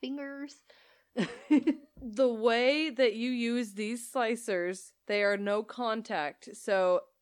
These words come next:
Speaker 2: as long as you're not fucking stupid, you should be all right and keep all of your fingers with a slicer.
Speaker 1: I'm not stupid.
Speaker 2: You,
Speaker 1: I'm just
Speaker 2: okay, that was
Speaker 1: accident
Speaker 2: a,
Speaker 1: prone.
Speaker 2: no, that was an accident. That's not the same.
Speaker 1: <laughs>
Speaker 2: I
Speaker 1: No,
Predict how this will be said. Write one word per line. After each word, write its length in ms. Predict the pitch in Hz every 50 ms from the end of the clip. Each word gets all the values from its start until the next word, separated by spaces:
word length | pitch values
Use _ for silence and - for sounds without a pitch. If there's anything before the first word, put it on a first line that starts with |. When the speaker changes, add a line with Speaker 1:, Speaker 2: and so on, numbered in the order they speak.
| _ _ _ _ _ _ _ _
Speaker 2:
as 220 | - 233 233 202
long 240 | 233 240 269 311 302
as 160 | 285 294 277
you're 140 | 254 277 277
not 280 | 269 262 240 240 240 240
fucking 440 | - - 254 240 240 - 240 214 202
stupid, 720 | - - - - 214 208 233 220 - 214 185 185 180 180
you 160 | 190 196 202
should 260 | 196 - - 226 196
be 140 | 185 220 220
all 180 | 208 208 220 220
right 260 | 208 196 196 202 -
and 160 | 214 220 208
keep 300 | - - - 226 214 -
all 220 | 214 202 196 202 208
of 120 | 202 185
your 140 | 190 202 202
fingers 500 | - - 240 226 220 202 190 180 180 185
with 140 | 185 175 185
a 60 | 180
slicer. 560 | - - 190 175 170 165 - 156 143 160 - _ _
Speaker 1:
I'm 140 | 233 240 240
not 240 | 277 320 349 330 -
stupid. 600 | _ - - - - 269 269 262 269 262 233 226
Speaker 2:
You, 40 | 240
Speaker 1:
I'm 80 | 285 339
just 240 | 370 403 415 415 605
Speaker 2:
okay, 200 | - 240 247 254
that 160 | 320 320 320
was 80 | 302 285
Speaker 1:
accident 160 | 277 254 -
Speaker 2:
a, 40 | -
Speaker 1:
prone. 460 | - 262 254 240 226 220 220 208 214 254
Speaker 2:
no, 100 | 240 269
that 140 | 277 254 294
was 140 | 349 285
an 100 | 339 349
accident. 600 | 370 349 339 349 - - 302 277 294 277 262 247 - - _ _ _ -
That's 180 | 254 262 254 -
not 180 | 269 269 269
the 120 | 294 302 -
same. 260 | - 320 262 196 170 -
Speaker 1:
<laughs> 800 | - - - - - - 175 - _ 247 - _ _ - 415 480
Speaker 2:
I 240 | 240 254 294 359 370
Speaker 1:
No, 60 | 339